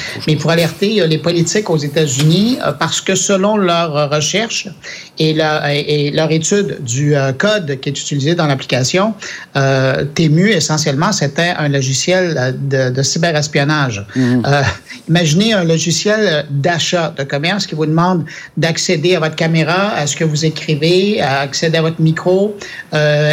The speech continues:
Speaker 1: est capable d'enregistrer de l'audio pour faire du magasinage, euh, sur des articles de quelques euros, quelques dollars. C'est plutôt surprenant. Et eux, euh, disaient que, euh, alors que tout le gouvernement américain visait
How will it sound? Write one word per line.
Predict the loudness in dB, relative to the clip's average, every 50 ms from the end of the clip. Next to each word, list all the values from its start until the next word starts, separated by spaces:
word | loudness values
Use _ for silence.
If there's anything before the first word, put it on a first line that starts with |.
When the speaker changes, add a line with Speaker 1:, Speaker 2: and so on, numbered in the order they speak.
| 0 0
Speaker 1:
est | 0
capable | 0 0 0 0 0 -2 0
d'enregistrer | -2 0 0 0 0 0 -2 -4 -2 -2 0
de | 2 2
l'audio | 2 2 2 2 2 2 4 4 4 2 0 -4 -8 -10
pour | -10 -8 -4
faire | -2 -2 -2 0
du | 0
magasinage, | 0 0 0 0 0 0 0 0 0 0 0 0 0 0 -2 -2
euh, | -2 -2 -2
sur | -2 -2 -2
des | 0 0 0
articles | 0 -2 -2 -2 0 0 0 0 0 -2 -2 -4 -6 -10 -14 -14 -16 -12 -6 -2
de | 0 2 2 2 2
quelques | 0 0 0 0 0 2 2 2 2 2 2
euros, | 2 2 2 0 0
quelques | 0 0 0 0 0 0
dollars. | 2 4 4 4 4 2 0
C'est | 0 -2 -4 -4
plutôt | -4 -2 -2 0 0
surprenant. | 0 -2 -4 -2 -2 0 2 2 2 2 2 0 -2 -6 -10 -12 -14 -8 -2
Et | 0 0 2 2 2
eux, | 2 2 2 2 2 0 0 0
euh, | -2 -2
disaient | -2 -2 -2 0 0 0 -2
que, | -2 -2 -2 0
euh, | 0 0 0 0 -2 -2 -2
alors | -2 0 0 0 -2 -2
que | -2 -2 -2
tout | -2 -2 -4 -2 0
le | 0
gouvernement | 2 2 2 2 0 0 0
américain | 2 0 0 0 -2 -2 -2 -2 -2 0 0 0 2
visait | 2 2 2 2 2 2 2 2 0 -2